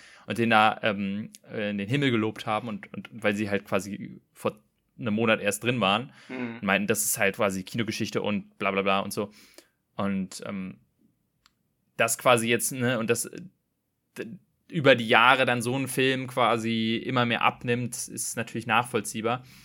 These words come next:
Speaker 1: Aber, und, und in den, in den Strudel bin ich, wie du meintest, auch schon gefallen, wenn man ihn dann einfach nicht guckt eine Zeit lang. Denk,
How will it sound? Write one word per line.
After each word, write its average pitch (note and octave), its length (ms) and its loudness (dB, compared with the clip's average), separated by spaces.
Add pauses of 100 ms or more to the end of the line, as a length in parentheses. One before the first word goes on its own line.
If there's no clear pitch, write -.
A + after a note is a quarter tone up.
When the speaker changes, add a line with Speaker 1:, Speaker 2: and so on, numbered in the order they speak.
(760)
Speaker 1:
Aber, A2+ 360 6
und, B2+ 160 -2
und B2+ 160 0
in C3+ 180 -4
den, C3 280 -2 (100)
in C3 100 -8
den B2 140 -2
Strudel C3 300 -4
bin A#2+ 180 -2
ich, A#2 180 -8
wie B2 60 -6
du A#2+ 140 -4
meintest, A2 460 -2
auch B2 160 2
schon G2+ 340 -6
gefallen, A2 340 -6
wenn A2+ 100 -2
man A#2+ 100 0
ihn A#2 100 -4
dann A#2 160 -4
einfach A#2 280 -6
nicht A2 220 -12
guckt - 280 0
eine G#2 100 -4
Zeit G2+ 260 0
lang. A2 280 -4 (600)
Denk, B2+ 160 -2